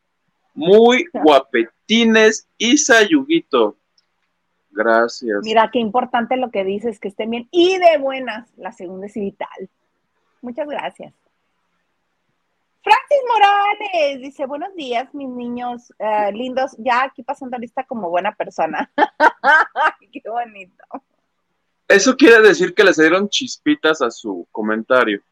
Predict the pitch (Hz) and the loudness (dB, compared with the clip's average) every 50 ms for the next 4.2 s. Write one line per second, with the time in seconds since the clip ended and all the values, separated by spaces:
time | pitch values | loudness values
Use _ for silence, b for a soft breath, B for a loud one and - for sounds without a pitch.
0 | _ _ - 208 220 214 208 196 175 160 151 139 131 127 - 123 123 123 123 117 | _ _ 2 4 6 8 8 8 8 6 6 4 2 2 2 2 2 2 0 -2
1 | - 117 110 - - 294 - - - - - - 285 285 277 277 277 - _ 277 | -4 -6 -8 -8 -8 -12 -12 -10 -10 -12 -12 -12 -12 -12 -12 -14 -14 -14 _ -12
2 | 269 262 247 247 247 240 240 240 247 247 233 - - _ - 254 - - 254 - | -10 -10 -10 -10 -10 -10 -8 -10 -10 -12 -14 -18 -20 _ -20 -14 -10 -10 -6 -2
3 | 294 302 285 247 233 294 208 311 285 262 - 240 196 - _ - 185 196 - 208 | 0 0 2 2 0 0 -2 -4 -6 -6 -4 -4 -4 -2 _ -2 -2 -2 -2 -4
4 | 214 214 - _ | -6 -6 -8 _